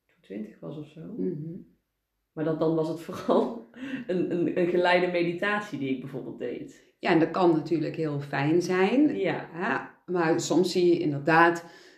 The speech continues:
Speaker 2: dat mensen zichzelf ook weer daarin kunnen
Speaker 1: Ja,
Speaker 2: verliezen,
Speaker 1: dat heb
Speaker 2: hè?
Speaker 1: ik ook heel erg gehad.
Speaker 2: Ja.
Speaker 1: En dat is de reden dat ik dat nu ook zo noem,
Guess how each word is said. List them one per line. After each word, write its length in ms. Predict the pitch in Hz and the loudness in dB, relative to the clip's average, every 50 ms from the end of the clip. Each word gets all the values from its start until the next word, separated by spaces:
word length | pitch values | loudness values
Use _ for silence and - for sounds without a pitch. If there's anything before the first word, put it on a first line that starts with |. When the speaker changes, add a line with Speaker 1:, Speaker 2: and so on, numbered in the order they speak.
| _ _ | _ _
Speaker 2:
dat 480 | - 156 156 156 156 156 - - - - - | -6 -4 -2 -2 -2 -4 -4 -8 -8 -4 0
mensen 440 | 165 165 165 175 185 180 - 170 | 4 4 6 6 4 4 0 -4
zichzelf 560 | 156 - 170 156 - - 143 156 160 156 - - - - _ - | -6 -4 -4 -4 -2 0 0 2 0 0 -2 -8 -16 -20 _ -2
ook 200 | 170 175 175 170 | 0 0 2 2
weer 200 | 175 165 156 147 | 2 2 2 2
daarin 420 | 151 143 147 143 - - 151 156 | 2 2 2 0 -2 -2 -2 0
kunnen 280 | 143 156 151 143 143 107 | 0 0 0 0 2 2
Speaker 1:
Ja, 180 | 214 170 143 | 4 6 8
Speaker 2:
verliezen, 280 | 147 180 185 165 180 185 | 8 8 8 8 6 4
Speaker 1:
dat 100 | - - | 2 4
heb 100 | 214 202 | 4 4
Speaker 2:
hè? 180 | 156 208 233 | 4 4 2
Speaker 1:
ik 60 | 208 185 | 2 2
ook 140 | 180 170 175 | 0 2 2
heel 160 | 170 156 151 | 2 4 4
erg 200 | 151 151 151 151 | 4 2 0 -2
gehad. 220 | - 160 151 156 156 | -2 -2 0 0 0
Speaker 2:
Ja. 60 | 160 | 0
Speaker 1:
En 60 | 170 | 0
dat 160 | 170 180 185 | 0 0 0
is 220 | 196 - - - 185 | -2 -6 -8 -8 -4
de 80 | 185 | -2
reden 320 | 185 180 190 202 208 202 202 | -2 0 0 0 0 0 0
dat 140 | 190 185 185 | 0 0 -2
ik 120 | 175 170 | 0 0
dat 200 | 180 175 175 175 | 0 0 -2 -2
nu 120 | 180 170 | -4 -4
ook 140 | 165 170 165 | -4 -4 -4
zo 180 | - 170 160 160 | -4 -4 -4 -2
noem, 500 | 170 185 208 220 233 240 233 233 - | 0 0 0 0 0 0 -2 -6 -8